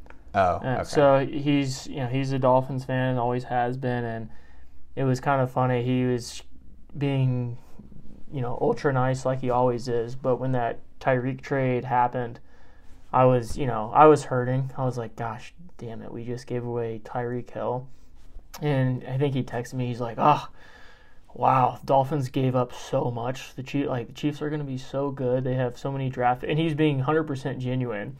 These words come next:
Speaker 2: And I'm just like, "Ah, Rich, just let me sulk a little bit, you know? We just gave up the best,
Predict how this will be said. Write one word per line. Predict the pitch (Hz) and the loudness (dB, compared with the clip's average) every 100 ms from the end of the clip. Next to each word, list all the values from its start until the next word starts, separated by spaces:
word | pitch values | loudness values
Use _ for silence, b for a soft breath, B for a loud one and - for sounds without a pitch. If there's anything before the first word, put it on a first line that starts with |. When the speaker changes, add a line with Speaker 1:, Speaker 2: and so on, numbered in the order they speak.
| b b b b | b b b b
Speaker 2:
And | 143 | 2
I'm | 143 | 2
just | 139 135 | 2 0
like, | 135 - - - - - - - - | 0 0 -4 -18 -18 -18 -18 -18 -10
"Ah, | - 120 - - | -8 -8 -10 -8
Rich, | - 147 135 | -2 -2 -2
just | 170 160 - - - - - - - | -8 -10 -12 -18 -20 -20 -18 -16 -2
let | 170 | -2
me | 175 | 0
sulk | 151 131 127 123 | 0 0 0 -2
a | |
little | 113 113 107 | -4 -6 -6
bit, | 120 - | -8 -6
you | 123 | -6
know? | 117 120 135 b b b b - | -6 -8 -10 b b b b 0
We | 147 | 4
just | 151 151 | 4 6
gave | 143 131 | 6 6
up | 131 | 4
the | 135 | 2
best, | 123 123 127 - | 2 2 0 -12